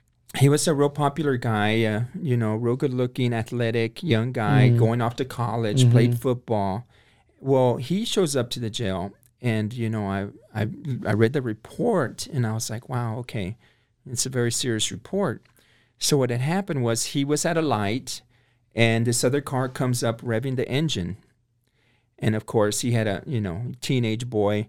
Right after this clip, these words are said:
Speaker 2: Mm-hmm.
Speaker 1: um, nice car. He decides when the light turns green, they take off.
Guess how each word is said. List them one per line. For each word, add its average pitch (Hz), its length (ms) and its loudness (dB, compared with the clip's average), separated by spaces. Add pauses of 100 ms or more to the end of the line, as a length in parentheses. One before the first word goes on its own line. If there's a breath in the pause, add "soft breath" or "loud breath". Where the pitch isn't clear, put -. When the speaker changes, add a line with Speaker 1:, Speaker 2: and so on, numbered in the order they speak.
(120)
Speaker 2:
Mm-hmm. 120 500 -14
Speaker 1:
um, 98 360 0
nice 107 260 0
car. 101 600 0 (680)
He 120 300 0
decides 120 760 0
when 113 140 -2
the 104 80 0
light 104 240 0
turns 120 300 -2
green, 107 260 -2
they 87 120 -2
take 107 300 0
off. - 460 -2